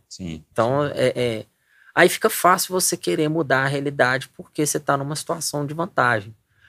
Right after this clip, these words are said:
Speaker 2: E até mesmo o cara que é desfavorecido, ele, como ele não tem nada a perder, então ele vai querer mudar, né? Nem que seja pra ele fazer parte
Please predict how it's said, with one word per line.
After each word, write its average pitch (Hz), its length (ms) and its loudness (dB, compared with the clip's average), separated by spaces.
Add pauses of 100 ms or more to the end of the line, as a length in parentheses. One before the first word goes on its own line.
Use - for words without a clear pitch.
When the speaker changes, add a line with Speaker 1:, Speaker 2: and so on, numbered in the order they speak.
(120)
Speaker 2:
E - 120 6
até 214 220 6
mesmo 170 260 2
o - 20 -6
cara 139 180 2
que 143 120 -6
é - 20 -4
desfavorecido, 123 840 -4 (800)
ele, 160 340 2
como 139 240 2
ele 131 120 0
não 131 140 0
tem 131 140 -4
nada 117 220 -2
a - 40 -10
perder, 151 440 -2 (960)
então 123 280 -2
ele 123 200 -4
vai 139 480 0 (340)
querer 175 220 4
mudar, 139 500 2 (420)
né? 127 280 -6
Nem 127 200 -6
que 139 60 -10
seja 135 320 -2
pra 147 240 -2
ele 127 400 -4 (200)
fazer 117 220 -2
parte 117 540 -4